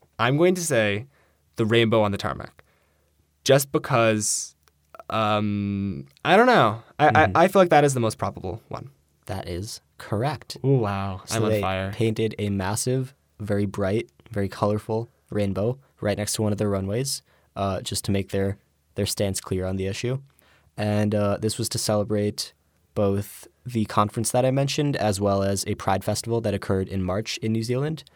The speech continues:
Speaker 2: And, um, you know, it's just good to see a country as a whole taking such an accepting view of L G B T Q people and their issues.
Speaker 1: Yeah, New Zealand,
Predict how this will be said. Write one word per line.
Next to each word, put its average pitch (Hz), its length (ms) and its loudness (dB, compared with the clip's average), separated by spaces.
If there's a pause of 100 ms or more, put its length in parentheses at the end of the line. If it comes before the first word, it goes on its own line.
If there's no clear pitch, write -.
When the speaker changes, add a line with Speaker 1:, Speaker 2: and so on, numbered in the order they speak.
(380)
Speaker 2:
And, 101 280 -2
um, 101 340 -2 (260)
you 127 100 0
know, 98 140 2
it's 101 100 -4
just - 200 -4
good 107 160 2
to 104 60 -2
see 101 360 -2
a - 80 -2
country 107 320 0
as 95 80 -2
a 92 60 0
whole 92 180 -2
taking 98 280 -4
such - 260 -6
an 98 40 -2
accepting 92 460 -4
view 90 240 -4 (320)
of 90 260 -6 (340)
L 98 100 0
G 90 120 -4
B 95 100 -8
T 98 140 -8
Q - 160 -10
people - 400 -2
and 90 140 -6
their - 100 -4
issues. - 400 -10 (240)
Speaker 1:
Yeah, 175 160 8
New 175 180 8
Zealand, 185 440 6